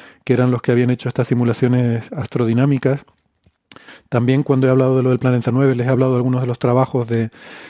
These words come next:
de estos dos investigadores. Y, no sé, te los encuentras por todas partes. Yo, eh, no los conozco, la verdad, eh, personalmente, pero me, me encantaría, lo, lo,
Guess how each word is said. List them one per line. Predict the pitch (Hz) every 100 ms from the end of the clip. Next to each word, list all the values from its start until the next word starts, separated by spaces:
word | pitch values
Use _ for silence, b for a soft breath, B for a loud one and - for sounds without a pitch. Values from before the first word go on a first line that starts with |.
| B B
de | 123
estos | -
dos | 131 131
investigadores. | 123 - 120 117 127 143 - b b b b _ _
Y, | 120 120 120 - - _ - - _ _ _ _ _
no | 139 143
sé, | 180 151
te | 123
los | 117
encuentras | 117 139 156
por | 147
todas | 151 135
partes. | 139 - 110
Yo, | 127
eh, | 147 135 113
no | 123 139
los | 165
conozco, | 143 160 - 127
la | 120
verdad, | 120 190 -
eh, | 131 120 117 110
personalmente, | 123 123 127 143 165
pero | 127
me, | 117 117
me | 123
encantaría, | 120 120 127 143 127
lo, | 123
lo, | 127 117